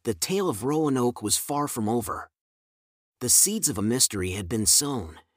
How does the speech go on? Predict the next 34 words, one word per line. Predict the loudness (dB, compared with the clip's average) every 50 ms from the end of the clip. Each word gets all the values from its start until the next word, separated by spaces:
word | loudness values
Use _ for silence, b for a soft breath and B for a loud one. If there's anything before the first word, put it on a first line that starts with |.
| _ -4
and | -2 0 2
the | 4
story | 4 4 4 4 2 0 0 2 0 0
of | 0
the | 0 -2
lost | -2 0 0 2 2 0 0 0
colony | -4 -6 -4 -2 -2 -2 -2 -2 -4 -4
was | -2 -2 -2 -2
just | -2 -2 0 0 0 0 0
beginning | -4 -4 0 0 2 2 2 0
to | 0 0 0 0
unfold. | 0 0 -2 -2 -2 -2 -2 -4 -4 -8 -12 -14 -16 _ _ _ _ _ _ _ _ _ _ _ _ _ _ _ _ _ _ _
The | -6 -4 -2
early | -2 -2 0 2 2 2 2
struggles | 2 2 2 2 0 2 2 2 0 0 0
of | 0
these | 0 0 0 -2
pioneers | -2 -4 -4 -2 0 0 0 0 0 0 0 2 2
set | 4 4 2 2 0 -2
the | 0 2
stage | 2 2 2 2 0 -2 -2 -2 -4
for | -6 -4 -4 0
a | 2
saga | 4 4 4 2 -2 -6 -8 -10 -12 -10
that | -10 -10 -6
continues | -4 -4 -4 -2 -2 -2 0 0 0 2 2 0
to | 0 2 0 0
intrigue | 0 0 0 0 0 -2 -2 -4
us, | -6 -2 2 2 2 2 0 -4 _
even | -6 -4 -2 0 2 4 4
centuries | 4 4 4 2 0 0 -2 0 0 0 0
later. | 0 0 -2 -2 -2 -4 -8 -12 -12 -14 -18 _ _ _ _ _ _ _ _ _ _ _ _ _ _ _ _ _ _ _ -4
Chapter | -2 -2 -2 -4 -4 -4 -4 -2
two, | 0 0 2 4 4 4 2 0 -4 -10